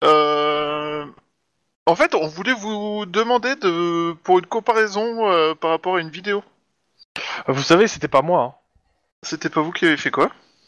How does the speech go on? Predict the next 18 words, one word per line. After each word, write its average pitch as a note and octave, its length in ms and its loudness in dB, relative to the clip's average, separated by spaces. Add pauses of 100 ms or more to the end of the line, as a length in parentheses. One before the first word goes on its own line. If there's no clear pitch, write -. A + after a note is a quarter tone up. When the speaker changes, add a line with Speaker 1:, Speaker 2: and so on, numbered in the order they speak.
(180)
Speaker 2:
C'était C#3 300 -2
pas F#3 140 4
moi, G3+ 180 4
hein. D3 260 -2
Sur E3+ 120 -2
la E3+ 80 2
vidéo, F3 280 -2
c'était F3 260 -6
pas G3+ 120 4
moi. F#3+ 300 2
La A#2 460 -6
personne G#3 260 2
me F#3 80 2
ressemblait, F#3 340 2
mais F3 80 -2
c'était D3+ 200 -2
pas C4 120 2
moi. A3 240 2